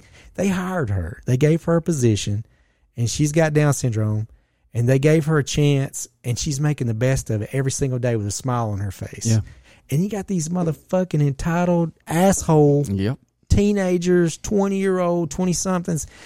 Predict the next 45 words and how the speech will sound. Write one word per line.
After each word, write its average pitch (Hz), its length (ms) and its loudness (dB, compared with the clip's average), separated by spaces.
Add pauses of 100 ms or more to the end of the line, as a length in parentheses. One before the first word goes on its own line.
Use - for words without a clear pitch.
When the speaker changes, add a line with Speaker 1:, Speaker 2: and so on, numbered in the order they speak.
(180)
Speaker 1:
they - 80 0
can't 180 260 0
even 160 140 -2
fucking 165 380 -6
count 151 280 -2
money. 131 520 2
Speaker 2:
Yep. 101 220 -2 (380)
Speaker 1:
And 123 140 0
they're 139 120 4
demanding 131 800 2
higher 147 380 0
wages, 135 800 4
Speaker 2:
Yeah. 107 60 -2
Speaker 1:
and, 104 100 -4
and 120 140 -2
they 135 100 4 (380)
think 147 180 -2
they 143 100 2
can't 147 240 0
even, 143 160 0
th-, 139 200 -6
man, 117 420 0
fuck - 320 -8
that 95 220 -12
shit. - 360 -12 (100)
Speaker 2:
Yeah. 107 180 -6 (500)
Speaker 1:
It 147 140 2
just - 240 -4
drives 131 320 4
me 117 140 2
nuts. 107 500 -2
Speaker 2:
It 107 80 -2
is. 95 240 -4
I, - 240 0 (800)
I, 117 280 2
I - 40 4
do 120 220 6
enjoy 101 480 4
that. - 260 -2
Uh, 98 200 -2
have, 113 320 0 (240)
to 107 100 0
have 151 220 4
a 101 100 2
whole, 113 360 2